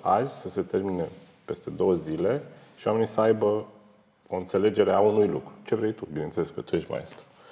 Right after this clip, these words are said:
Um, <clears throat> de aceea era un, spunea Andreea că Tango în Focus era închis. Era închis în genul, în sensul că tu, dacă vrei să vii la acel eveniment, trebuia să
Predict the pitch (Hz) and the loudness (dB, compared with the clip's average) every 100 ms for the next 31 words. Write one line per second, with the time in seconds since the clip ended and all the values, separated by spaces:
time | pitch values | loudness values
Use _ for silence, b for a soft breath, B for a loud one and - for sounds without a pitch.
0 | b b b b b b _ 87 82 73 | b b b b b b _ -2 0 0
1 | 67 - - - _ _ - 131 90 - | -4 -14 -18 -20 _ _ 2 2 2 -6
2 | - - 104 104 - 113 92 87 87 90 | -12 4 6 8 10 12 10 8 6 4
3 | 87 87 - - - - - 90 87 87 | 2 -4 -14 -14 -12 -14 -8 -2 2 2
4 | 87 90 87 - 85 80 85 82 85 85 | 4 2 0 -2 -2 -2 -2 -2 -2 -4
5 | 87 - 85 82 - - - 87 107 120 | -8 -4 -2 -2 -4 -10 -6 0 0 0
6 | 131 120 117 113 113 113 - 95 90 87 | -2 -2 2 4 2 -2 -4 -4 -2 -6
7 | - 110 110 104 - 95 95 95 B B | -2 -2 -2 -2 2 4 2 -4 B B
8 | B B _ 107 107 101 95 92 - 87 | B B _ 0 2 2 2 0 0 4
9 | 95 98 - 82 92 90 85 95 87 85 | 4 4 -2 -2 2 2 4 2 2 0
10 | 90 113 120 117 104 110 110 - 101 98 | 2 0 0 0 2 2 2 2 2 4